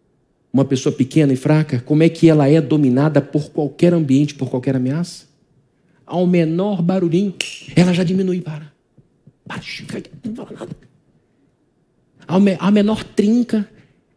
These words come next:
ela, ela, ela se apequena, porque ela não enxerga a sua força, ela não enxerga o seu tamanho. O mundo exterior toma forma do nosso mundo interior. Queridos,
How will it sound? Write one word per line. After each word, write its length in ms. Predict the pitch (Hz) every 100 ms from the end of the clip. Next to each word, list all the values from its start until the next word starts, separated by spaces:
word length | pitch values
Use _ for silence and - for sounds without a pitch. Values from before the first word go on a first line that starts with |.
| _
ela, 240 | 165 190 190
ela, 340 | 165 202 196 180
ela 160 | 196
se 100 | 196
apequena, 720 | 214 214 208 - 208 220 220 208 _ _ _ _ _ _ - _ _ _ _ _ _ _
porque 220 | 185 -
ela 120 | 196
não 280 | 190 156 180
enxerga 520 | 208 - 208 190 190
a 40 | 208
sua 200 | - 208
força, 520 | - 185 214 - 190
ela 140 | 180
não 120 | 185
enxerga 320 | 226 - 202 220
o 60 |
seu 200 | - 214
tamanho. 480 | 214 202 202 233 233 - _ _ _ _ _ _ - - -
O 160 | 180
mundo 720 | 196 202 262 269 269 240 247 247
exterior 720 | 220 - 214 180 180 202 202
toma 220 | - 190
forma 320 | 180 175 185 165
do 100 | 170
nosso 280 | 170 -
mundo 500 | 160 160 190 202 196
interior. 600 | 170 160 156 131 131 135 135 - - - _
Queridos, 520 | 196 220 156 110 -